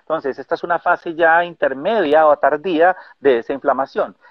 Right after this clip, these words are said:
Eso que tú llamas cresta de gallo o unas pequeñas protuberancias que son pequeñas al principio y van aumentando de volumen, esto se re-, se recibe el nombre de granuloma.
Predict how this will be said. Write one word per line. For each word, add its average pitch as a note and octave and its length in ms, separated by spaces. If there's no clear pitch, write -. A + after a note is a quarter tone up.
Eso D3+ 220
que E3 100
tú - 140
llamas C#3+ 300
cresta D#3+ 360
de F3+ 120
gallo E3+ 380
o D3 80
unas C3+ 280
pequeñas C#3 580
protuberancias C#3+ 1300
que C3 100
son B2 220
pequeñas D#3+ 500
al E3 120
principio E3+ 600
y - 20
van C#3 140
aumentando C#3 680
de E3 100
volumen, D#3+ 560
esto D3+ 220
se D#3+ 100
re-, D#3 120
se - 240
recibe B2+ 300
el C#3+ 80
nombre C#3 260
de C3+ 60
granuloma. A#2+ 560